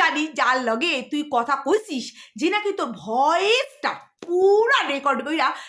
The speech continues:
একেবারে সকাল সকাল বয়া পড়ছে থালি সাজায়া, তুই, আহ, তার ব্যাকগ্রাউন্ড, তার, আহ, ক্যাপাসিটি, তার নোংরামি তুই জানিস? হ্যাঁ, সেও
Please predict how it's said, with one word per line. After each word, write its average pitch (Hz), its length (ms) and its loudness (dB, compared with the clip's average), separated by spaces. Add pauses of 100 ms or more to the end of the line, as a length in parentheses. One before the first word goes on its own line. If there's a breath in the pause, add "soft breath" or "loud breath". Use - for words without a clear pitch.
(180)
একেবারে 330 380 -2
সকাল 277 260 -2
সকাল 302 240 -2
বয়া 269 180 2
পড়ছে 392 260 -4
থালি 294 220 -2
সাজায়া, 320 260 0 (440 loud breath)
তুই, 415 160 4 (420)
আহ, 277 180 2 (140)
তার 294 180 2 (300)
ব্যাকগ্রাউন্ড, 294 580 2 (320)
তার, 311 240 4 (240)
আহ, 285 100 2 (100)
ক্যাপাসিটি, 339 640 -2 (280)
তার 359 260 6 (320)
নোংরামি 370 520 2
তুই 370 140 0
জানিস? 494 280 -2 (240)
হ্যাঁ, 185 200 -8 (420 loud breath)
সেও 466 280 2